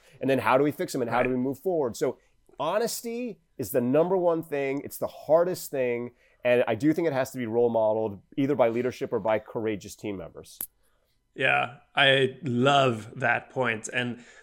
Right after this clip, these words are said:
Speaker 2: the, the modeling of the behavior you wanna see is also a consistent theme from people that we talk to on the show. Um, so yeah, I, yeah, I, I, I guess I'm, I can't resist the follow-up question there is,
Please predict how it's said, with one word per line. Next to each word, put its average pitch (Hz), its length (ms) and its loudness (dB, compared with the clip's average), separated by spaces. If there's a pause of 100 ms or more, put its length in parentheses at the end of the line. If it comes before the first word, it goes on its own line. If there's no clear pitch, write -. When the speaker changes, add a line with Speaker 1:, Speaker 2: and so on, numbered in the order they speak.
Speaker 2:
the, 123 420 -2
the 127 80 -2
modeling 143 500 2
of 123 120 -2
the 117 60 -6
behavior 123 360 0
you 117 160 0
wanna 117 220 -4
see 156 280 -2
is 120 200 -2
also 135 380 -2
a - 40 -4
consistent 117 580 -8
theme 117 400 -6
from 123 140 -10
people 117 220 -6
that 110 80 -4
we 113 80 -8
talk 113 260 -8
to 117 100 -8
on 110 60 -8
the 110 80 -10
show. 120 320 -2 (460)
Um, 113 500 -4 (380)
so 123 420 0
yeah, 113 280 -2 (120)
I, 123 220 0 (120)
yeah, 113 220 -2 (100)
I, 131 60 0 (200)
I, 139 60 -2 (500)
I 135 100 -2
guess 147 260 0
I'm, 135 200 -6
I 139 100 -4
can't 143 260 -4
resist 123 380 -4
the 113 140 -4
follow-up 123 320 -2
question 123 280 -2
there 113 140 4
is, 113 120 0